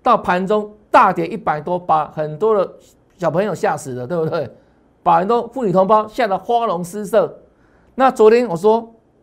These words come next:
收盘又回来，刚好小涨十四点，在平盘附近。那昨天是因为结算的关系，形成怎样？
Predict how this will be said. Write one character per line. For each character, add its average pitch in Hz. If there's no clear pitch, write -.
收 233
盘 160
又 190
回 156
来， 139
刚 165
好 143
小 -
涨 160
十 135
四 160
点， 120
在 240
平 208
盘 175
附 190
近。 185
那 262
昨 208
天 214
是 220
因 226
为 196
结 165
算 185
的 165
关 175
系， 175
形 143
成 143
怎 131
样？ 143